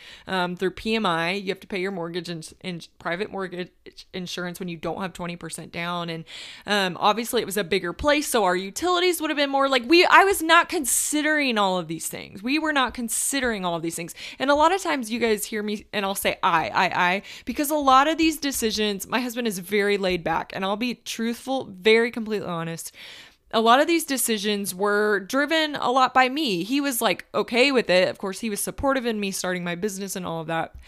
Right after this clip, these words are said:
And of course he wanted a house, but truthfully, like, I was just gung-ho about it, and he just kinda went along with it. And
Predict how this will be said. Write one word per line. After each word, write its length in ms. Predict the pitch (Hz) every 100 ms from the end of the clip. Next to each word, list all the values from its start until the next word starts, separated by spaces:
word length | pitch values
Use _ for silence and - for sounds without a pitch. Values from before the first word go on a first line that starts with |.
| - - -
And 340 | 214 208 185
of 180 | 185 -
course 220 | 311 294
he 100 | 262
wanted 260 | 214 202 180
a 60 |
house, 340 | 175 180 170 -
but 300 | - 190 -
truthfully, 400 | 262 240 220 202
like, 260 | 175 160 - - - - _ _ _ -
I 220 | 233 240
was 220 | 247 233
just 440 | - 208 202 - - _ _ -
gung-ho 680 | 196 226 220 190 170 117 98
about 320 | 156 147 117 139
it, 180 | 92 _
and 280 | 185 170 175
he 140 | 220
just 160 | 202 -
kinda 180 | 196 180
went 160 | 180
along 220 | 175 -
with 160 | 156 165
it. 200 | 165 -
And 420 | - 165 165 160